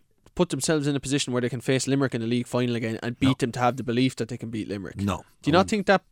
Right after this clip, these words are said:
Speaker 1: belief would have saturated somewhat in the fact that they haven't defeated them for five years?
Speaker 2: I think the beating they got in the league final hurt. It would have hurt a lot less if they'd lost the semi-final by a point.
Speaker 1: Yeah.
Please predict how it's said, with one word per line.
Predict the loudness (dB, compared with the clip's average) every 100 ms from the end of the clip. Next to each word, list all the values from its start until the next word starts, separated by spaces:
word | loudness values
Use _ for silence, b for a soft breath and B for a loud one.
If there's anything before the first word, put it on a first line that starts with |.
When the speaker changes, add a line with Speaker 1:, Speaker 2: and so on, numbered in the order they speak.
| 0
Speaker 1:
belief | 2 2 2
would | 0
have | 2
saturated | 2 2 2 2 2 -2
somewhat | -2 -2 -2
in | -4
the | -2
fact | -2 -2
that | -4
they | 2
haven't | 2 2
defeated | -2 -4 -4 -6
them | -10
for | -8
five | -4 -4 -2
years? | -2 -4 -10 -10
Speaker 2:
I | 0
think | 2 2 0
the |
beating | 0 0 0 -2
they | -4
got | -6
in | -4
the | -4
league | -4
final | -4 -4 -4
hurt. | -2 -4 -4 -12 _ _ -8
It |
would | -2 0
have | 0
hurt | 0 -2
a |
lot | -2 -2
less | -4 -6
if | -6
they'd | -4
lost | -4 -4
the | -6
semi-final | -8 -8 -8 -10 -14 _ _ _ _ _ _ -10
by | -8
a | -8
point. | -10 -12 -16 _ _ _ _ _ _ _ _ _ _ -10
Speaker 1:
Yeah. | -10